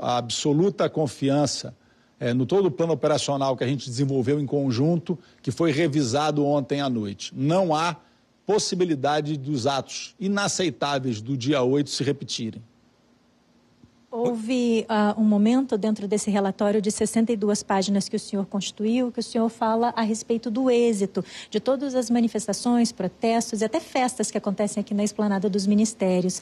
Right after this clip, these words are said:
Speaker 2: Pra esse dia da posse, há mudanças substanciais em termos de protocolo que o senhor viu como necessárias,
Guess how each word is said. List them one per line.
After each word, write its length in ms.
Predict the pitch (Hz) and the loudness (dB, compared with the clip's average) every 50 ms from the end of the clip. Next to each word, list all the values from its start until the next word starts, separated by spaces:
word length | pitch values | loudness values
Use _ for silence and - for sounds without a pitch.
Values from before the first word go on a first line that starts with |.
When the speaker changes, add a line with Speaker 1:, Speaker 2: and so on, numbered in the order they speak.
| - - - - - - | -10 -12 -14 -14 -8 -4
Speaker 2:
Pra 180 | - 254 262 | -2 0 2
esse 320 | 262 269 320 339 - - 311 | 2 2 2 0 0 -2 -4
dia 240 | 254 240 262 262 233 | -2 0 0 0 2
da 120 | 226 240 | 0 -2
posse, 580 | - - - 185 180 175 180 - - - - - | -2 -2 -2 -2 0 0 -2 -4 -6 -10 -8 -4
há 120 | 220 226 | -2 0
mudanças 680 | 240 247 233 185 175 196 240 269 320 320 - - 262 247 | 0 0 0 0 0 0 0 0 0 -4 -4 -6 -6 -6
substanciais 800 | - 220 202 - - 233 220 - - - 202 196 190 196 - - - - - - | -6 -8 -10 -6 -2 -2 -2 -2 0 0 0 0 0 0 -2 -6 -10 -14 -4 -2
em 80 | 220 214 | 0 0
termos 360 | - - 240 226 220 214 190 | 2 2 2 4 4 2 2
de 80 | 165 | 0
protocolo 600 | - - - 214 - - 190 - - 208 196 202 | -4 -4 -4 -4 -4 -4 -4 -2 0 0 0 0
que 60 | - - | -2 -2
o 20 | |
senhor 180 | - 233 208 190 | 0 0 0 0
viu 240 | 185 185 247 294 | 0 0 0 0
como 220 | 285 - 254 226 220 | 0 0 2 2 4
necessárias, 920 | 214 214 220 - 208 196 - - 247 233 233 240 240 214 208 208 - - | 4 2 2 0 -2 -2 -2 -2 -2 0 0 2 2 2 0 0 -2 -4